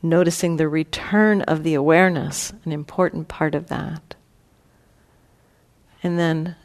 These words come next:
you know, I, I mentioned this checking in. What's the landscape now? Having the mind, having been wandering,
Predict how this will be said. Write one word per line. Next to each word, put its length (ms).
you 100
know, 100
I, 200
I 40
mentioned 440
this 160
checking 400
in. 160
What's 260
the 120
landscape 880
now? 600
Having 340
the 80
mind, 220
having 360
been 200
wandering, 640